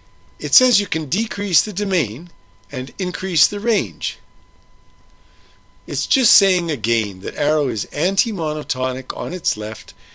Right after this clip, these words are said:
and monotonic on its right. So it says that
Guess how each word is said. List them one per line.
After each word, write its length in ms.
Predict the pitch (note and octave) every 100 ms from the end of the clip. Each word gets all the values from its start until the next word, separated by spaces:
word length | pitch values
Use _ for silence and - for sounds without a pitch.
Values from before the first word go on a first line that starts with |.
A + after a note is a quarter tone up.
| - -
and 200 | G#2 G#2
monotonic 720 | G#2+ C3 E3 C3 A#2+ A#2+ B2 A2
on 120 | A2+
its 220 | A#2+ -
right. 380 | G#2+ F#2+ E2 - - - - - - - - - - - - - - - - - - - - -
So 220 | - F3+
it 120 | G#3+
says 340 | - D#3+ D#3+ -
that 160 | E3